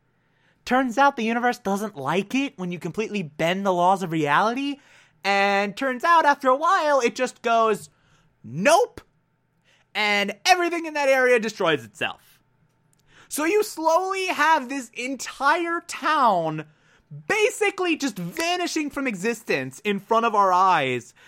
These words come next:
Just slowly, slowly, slowly, starting from the outskirts of town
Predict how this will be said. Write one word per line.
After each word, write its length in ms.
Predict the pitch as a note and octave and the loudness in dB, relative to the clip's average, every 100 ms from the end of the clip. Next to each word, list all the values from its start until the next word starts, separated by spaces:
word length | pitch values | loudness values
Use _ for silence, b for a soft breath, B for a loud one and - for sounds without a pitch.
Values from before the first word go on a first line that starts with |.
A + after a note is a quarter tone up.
| B | B
Just 240 | A3+ A#3 - | -4 -4 -4
slowly, 420 | A#3+ C#4 D4 C#4+ | 0 0 0 -2
slowly, 380 | - B3 A3+ G#3 | 0 2 2 2
slowly, 500 | A#3 A3+ F#3+ D#3 C#3+ | -2 0 0 -2 -6
starting 640 | - A3 A3 A3+ A3 G3+ _ _ | -4 2 4 2 -2 -10 _ _
from 420 | G#3 G3 F#3 F3+ | 0 2 0 -2
the 160 | D#3 F#3 | -10 -2
outskirts 520 | G3+ B3 - A#3 A3 | 0 0 2 2 2
of 120 | F#3 | -6
town 540 | - G#3+ G3+ F3 D#3 | -4 -2 2 0 0